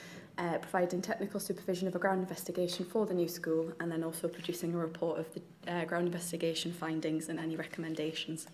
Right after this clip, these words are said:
So the site is located in Boban in County Durham, which is about five miles southeast of, uh, Durham there, just off the A one. So I've circled the s-, the site there with red. Essentially, it was a new school in the,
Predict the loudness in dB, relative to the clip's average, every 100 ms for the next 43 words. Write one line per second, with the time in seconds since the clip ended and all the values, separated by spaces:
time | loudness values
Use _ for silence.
0 | -16 -18 -18 -18 -16 -16 -16 0 4 4
1 | 4 2 4 4 2 2 2 6 6 6
2 | 2 4 8 8 8 6 4 2 0 2
3 | 4 6 6 2 0 -4 0 0 0 2
4 | 2 2 2 2 0 0 0 -2 -4 -4
5 | -6 -8 -6 -2 0 0 0 0 2 2
6 | 2 -2 -2 -6 -4 0 4 4 2 0
7 | -2 -4 -4 -8 -4 -4 0 -2 -2 -6
8 | -8 -8 -4 0 0 0 -2 -4 -4 0
9 | 0 -2 -8 -12 -10 0 0 2 2 4
10 | 4 4 4 4 2 2 4 6 6 6
11 | 4 2 2 4 2